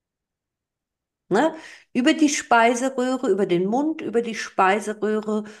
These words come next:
rutscht das Ganze quasi in den Magen und in dem Magen werden das, was du aufgenommen hast, verdaut, zerkleinert, zersetzt, glaube ich, wäre der bessere Ausdruck.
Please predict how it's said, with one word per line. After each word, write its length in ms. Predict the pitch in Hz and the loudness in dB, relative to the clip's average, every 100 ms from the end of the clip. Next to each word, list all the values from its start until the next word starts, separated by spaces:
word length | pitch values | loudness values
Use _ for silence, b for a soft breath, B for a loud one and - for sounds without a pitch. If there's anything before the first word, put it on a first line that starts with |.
| B | B
rutscht 480 | 208 208 185 - - | 0 2 0 -2 0
das 240 | - 240 - | 0 0 0
Ganze 380 | 190 196 196 | -2 -2 -6
quasi 380 | - 190 185 190 | -8 -2 -2 0
in 180 | 185 202 | 0 0
den 160 | 233 233 | 0 2
Magen 360 | 185 180 190 | 2 2 0
und 220 | 226 196 - | -4 -4 -4
in 140 | 185 | -2
dem 180 | 180 170 | 0 2
Magen 600 | 165 160 175 233 247 247 B B B - | 2 2 0 -2 -4 -6 B B B 0
werden 580 | 196 220 226 247 262 262 _ _ _ _ _ 175 170 170 - _ - | 2 2 2 0 0 -4 _ _ _ _ _ -14 -12 -14 -20 _ -2
das, 300 | 214 233 - | 0 0 -2
was 180 | 196 - | -4 -6
du 160 | 190 - | -6 0
aufgenommen 840 | 190 190 - 196 196 190 202 180 | 2 0 -2 -6 -4 -4 -4 -4
hast, 380 | 190 190 - _ _ | -6 -6 -20 _ _
verdaut, 1300 | - - 208 190 185 185 _ - 170 175 127 - - _ _ _ | -18 -2 2 2 0 -8 _ -6 2 4 4 -2 -14 _ _ _
zerkleinert, 880 | - 180 - 170 175 151 135 - _ _ _ _ _ _ _ _ _ _ _ _ _ _ | -6 -6 -2 0 0 0 -4 -8 _ _ _ _ _ _ _ _ _ _ _ _ _ _
zersetzt, 760 | - 170 165 151 - - - - | -2 -2 2 -2 -2 -12 -12 -4
glaube 220 | 110 113 | -2 -2
ich, 120 | 123 | -4
wäre 200 | 139 135 | -6 -4
der 120 | 131 | -2
bessere 340 | - 107 - 107 | -2 -2 -4 -4
Ausdruck. 380 | 117 - 139 | -4 -6 -12